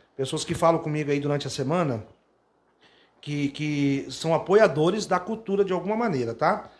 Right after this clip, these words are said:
E como é a Semana da Mulher, o mês da mulher, eu vou falar desses meus amigos aqui, peraí, deixa eu só achar aqui. É,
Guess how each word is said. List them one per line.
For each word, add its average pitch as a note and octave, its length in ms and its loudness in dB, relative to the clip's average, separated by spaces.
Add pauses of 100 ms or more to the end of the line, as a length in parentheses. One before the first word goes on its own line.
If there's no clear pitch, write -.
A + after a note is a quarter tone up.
(440)
E F3 60 -10
como A3+ 200 2
é G#3+ 60 6
a G#3+ 60 4
Semana D3+ 340 -2
da C3 140 -2
Mulher, B2 640 0 (240)
o B2 60 -14
mês D3 300 0
da C#3 80 -2
mulher, C3+ 540 0 (280)
eu - 60 -20
vou B2 80 -16
falar C#3+ 160 -6
desses C#3 140 -8
meus D3 200 -4
amigos C3 380 -4
aqui, C#3+ 220 -10
peraí, B2+ 200 -10
deixa A#2+ 140 -10
eu C3 40 -8
só D#3+ 120 -8
achar D#3 280 -6
aqui. - 220 -18 (920)
É, C3 1120 0